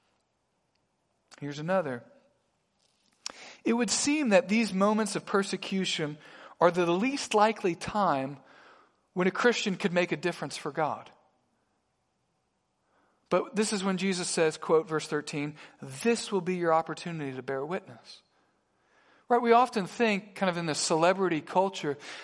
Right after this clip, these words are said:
that if the stars align perfectly and a certain celebrity or certain athlete becomes a Christian, well then, man, Christianity is gonna soar. Right, Tim, the Tim Tebows of the world. If we just had more Tebows, then Christianity would, pff,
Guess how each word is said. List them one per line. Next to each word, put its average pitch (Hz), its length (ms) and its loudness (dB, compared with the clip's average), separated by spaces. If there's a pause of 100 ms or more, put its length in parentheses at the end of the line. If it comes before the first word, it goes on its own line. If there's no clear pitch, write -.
(120)
that 190 280 8
if 190 120 0
the 190 80 -4
stars 226 420 8
align 185 340 6
perfectly 175 540 2 (180)
and 175 140 6
a - 20 2
certain 262 300 2
celebrity 196 580 8
or 165 60 4
certain 202 360 2
athlete 185 460 6 (220)
becomes 196 300 6
a 185 40 2
Christian, 190 460 4
well 165 160 8
then, 180 320 4
man, 170 220 4 (240)
Christianity 185 580 4
is 151 100 -2
gonna 147 200 -2 (140)
soar. - 640 -4 (1200)
Right, - 180 -6
Tim, 180 280 -2
the 147 60 -8
Tim 202 280 -2
Tebows 190 480 0
of 160 80 -6
the 151 80 -6
world. 175 340 2 (160)
If 175 80 0
we 220 60 2
just 233 100 0
had 226 140 4
more 214 180 4
Tebows, 151 640 0 (280)
then 190 180 4
Christianity 151 600 -4
would, 123 340 -8
pff, - 180 -8